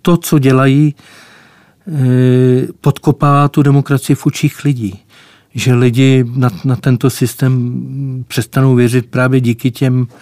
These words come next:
těm, eh, nepravostem, nekalostem, které se dějí a zůstávají nepotrestány.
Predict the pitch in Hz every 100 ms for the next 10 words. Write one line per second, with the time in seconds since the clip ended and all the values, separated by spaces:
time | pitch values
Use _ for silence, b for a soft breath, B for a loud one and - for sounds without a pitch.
0 | B B B B B B B - - 120
1 | 117 117 117 113 113 - _ 117 117 117
2 | 120 120 139 135 127 - 131 127 120 -
3 | 123 120 - - 123 123 - 123 117 131
4 | 110 107 110 127 120 117 - 131 127 131
5 | 135 170 165 131 - 113 104 104 101